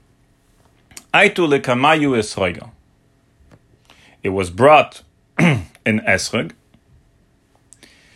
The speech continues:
which we assume, because this is in connection to the previous din before in the Gemara that we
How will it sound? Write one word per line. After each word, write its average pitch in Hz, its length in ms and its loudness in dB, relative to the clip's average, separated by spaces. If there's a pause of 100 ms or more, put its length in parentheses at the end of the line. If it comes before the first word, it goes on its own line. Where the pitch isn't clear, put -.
(520)
which 120 240 0
we 117 100 4
assume, 107 640 2 (840)
because 101 360 -4
this 104 200 -6
is 92 140 -10
in 95 100 -6
connection 113 580 -2
to - 100 -18
the 92 80 -10
previous 110 520 -2
din 98 440 0 (320)
before 110 340 -4
in 101 60 -4
the 92 80 -6
Gemara 104 480 2
that 92 200 -8
we 87 300 -10